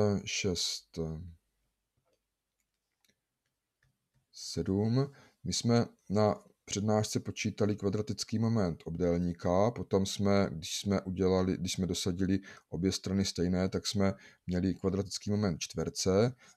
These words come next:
a dokázali jsme třeba, eh, spočítat to, že když máme, eh, potom č-, nosník, to znamená objekt, jehož tuhost je daná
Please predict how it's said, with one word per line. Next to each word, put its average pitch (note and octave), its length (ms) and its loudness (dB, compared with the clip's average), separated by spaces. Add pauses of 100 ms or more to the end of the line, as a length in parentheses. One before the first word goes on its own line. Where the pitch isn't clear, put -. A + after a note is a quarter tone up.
(120)
a - 40 -12
dokázali G2+ 480 2
jsme G2 180 -2
třeba, G2+ 420 0
eh, E2+ 600 0
spočítat - 600 -4
to, F#2 200 0
že G2+ 120 0
když - 260 -8
máme, F#2+ 480 0
eh, - 840 -12
potom F2+ 420 -4 (120)
č-, - 140 -14 (2250)
nosník, F#2+ 760 -2 (920)
to F#2+ 100 -16
znamená F#2 600 0
objekt, G2 420 0
jehož F2+ 300 -2
tuhost F2+ 680 -2
je F2+ 80 0
daná F2+ 600 0